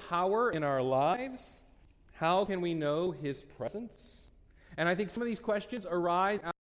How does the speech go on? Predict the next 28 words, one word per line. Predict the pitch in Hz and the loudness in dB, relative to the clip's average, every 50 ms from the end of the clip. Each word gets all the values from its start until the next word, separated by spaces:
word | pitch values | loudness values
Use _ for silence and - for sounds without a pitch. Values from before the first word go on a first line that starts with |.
| _ - | _ -10
of | 156 147 | -10 -6
widespread | 127 131 147 160 180 196 214 226 208 - - - - 208 208 208 208 202 208 196 190 - - - - - - | 0 2 4 6 6 6 6 2 0 -4 -6 -4 0 4 6 6 8 6 6 4 2 -2 -6 -14 -16 -12 -6
misunderstanding | 143 151 175 220 277 269 - - 254 254 254 247 226 - - 214 208 208 208 202 202 196 | -2 0 4 4 4 4 4 2 2 2 2 0 0 -2 -2 0 0 0 2 0 2 2
about | 190 180 175 175 165 143 | 2 4 4 2 0 0
him. | 139 113 98 90 - - - - - - _ _ - | -4 -6 -6 -8 -10 -16 -18 -18 -18 -18 _ _ -12
Many | 220 - | -6 -2
Christians | - 269 247 - - 240 226 196 | -2 -2 -2 -2 -2 -4 -4 -4
speak | - - - - 214 220 - _ _ _ - | -6 -8 -6 -4 -4 -4 -6 _ _ _ -6
feeling | - 233 233 254 269 254 240 226 202 | -2 2 4 4 6 8 6 6 6
the | 170 | 2
Spirit, | 156 - - 147 135 120 104 92 90 - - - - - | 0 -2 -2 -2 0 0 0 0 -2 -6 -10 -18 -20 -20
hearing | - - 208 240 269 285 277 262 247 220 185 165 | -8 -2 2 2 4 6 6 6 6 4 4 2
from | 147 - 170 151 147 | -2 -2 -2 0 0
the | 135 135 | -2 -2
Spirit, | - - - 127 107 98 92 90 - - - - - | -4 -2 -2 0 0 0 -2 -4 -6 -12 -18 -10 -4
being | 139 190 240 247 240 226 | 0 2 2 2 4 4
empowered | 220 208 202 - - 220 233 254 277 269 254 208 | 2 2 0 -2 -2 -2 2 4 4 4 4 4
by | 240 240 | 2 2
the | 226 226 | 2 2
Spirit | 208 - - 233 233 214 202 196 - | -2 -2 0 4 6 6 6 6 4
in | - 196 202 | 2 2 2
a | 196 | 4
way | 190 175 196 214 220 220 214 214 214 208 190 - - - - - - | 4 4 4 4 4 4 4 4 2 0 -2 -6 -10 -20 -20 -6 -2
that | 147 185 175 160 | 0 2 2 2
most | 165 180 196 214 247 269 285 - - - | 0 2 4 4 4 4 2 0 -6 -10
people | - - 269 285 - - 220 214 196 | -6 -4 -4 -2 -2 0 2 2 2
just | - 165 220 226 220 - - 175 147 | 4 2 2 2 2 -2 -6 -6 -2
don't | 165 185 202 233 220 - | 0 0 0 0 -2 -6